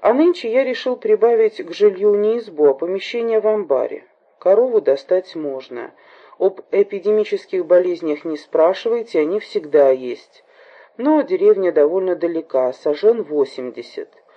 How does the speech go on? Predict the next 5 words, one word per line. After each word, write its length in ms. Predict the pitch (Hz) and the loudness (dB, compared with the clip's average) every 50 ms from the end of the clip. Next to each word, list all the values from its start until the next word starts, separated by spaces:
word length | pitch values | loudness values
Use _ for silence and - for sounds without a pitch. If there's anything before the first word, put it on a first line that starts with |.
| _ _ - - - _ _ - | _ _ -20 -20 -20 _ _ -2
От 260 | 190 190 185 185 - - - _ _ | 0 0 0 -2 -8 -20 -20 _ _
Тернера 760 | - - 185 165 151 151 170 180 185 196 220 233 247 254 247 _ _ | -6 0 2 2 2 2 2 0 2 2 2 2 0 -6 -12 _ _
получил 400 | - 156 147 147 147 - 285 285 | 0 2 2 2 0 -2 -6 -6
нынче 340 | 262 254 254 254 233 - 226 | -4 -4 -6 -6 -8 -10 -12
письмо. 600 | 214 - 214 196 - - 170 151 127 113 - - | -10 -10 -10 -10 -8 -8 -6 -6 -4 -6 -6 -10